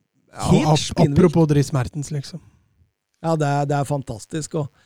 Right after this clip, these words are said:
Speaker 2: Jeg synes, eh, herlig intervju med han etter kampen der, og hvor han takka, han, han takka Gud for denne sjansen, laget, trenere, fansen og spillere. Det var ikke måte på, så.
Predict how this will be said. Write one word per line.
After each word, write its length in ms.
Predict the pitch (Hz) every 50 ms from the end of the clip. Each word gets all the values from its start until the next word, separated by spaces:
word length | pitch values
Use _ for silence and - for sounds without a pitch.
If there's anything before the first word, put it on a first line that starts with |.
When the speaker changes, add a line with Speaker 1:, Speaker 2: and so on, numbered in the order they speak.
| _ _ _ _
Speaker 2:
Jeg 60 | - -
synes, 220 | 160 156 139 143
eh, 320 | 156 151 147 151 151 160 170 143
herlig 340 | 127 151 143 127 127 131 135
intervju 320 | 131 - 143 139 127 127
med 140 | 127 131 131
han 80 | 135 131
etter 160 | 127 - 127
kampen 360 | - 135 120 113 - - 131
der, 180 | 131 131 131 127
og 80 | 131 131
hvor 140 | 139 135 131
han 60 | 127
takka, 340 | - 135 127 - - 131 123
han, 220 | 123 127 127 123 120 113 123
han 440 | 131 139 139 135 123 123 123 123 -
takka 300 | 139 131 - 135 127 131
Gud 440 | 123 104 143 135 131 143 147 139 127
for 160 | - 160 147
denne 220 | 143 135 139 135 -
sjansen, 460 | - 147 135 131 127 - - 151 135
laget, 540 | 135 135 131 135 135 139 143 143 147 143 -
trenere, 460 | - 147 143 127 123 120 123 131 135 139
fansen 520 | - - 135 120 123 131 127 - - 156
og 100 | 143 139 -
spillere. 460 | - 156 143 127 123 127 131 139 143
Det 80 | 143 143
var 120 | 143 139 -
ikke 100 | - 160
måte 300 | 147 139 127 117 - -
på, 140 | - 147 135
så. 140 | 120 135 131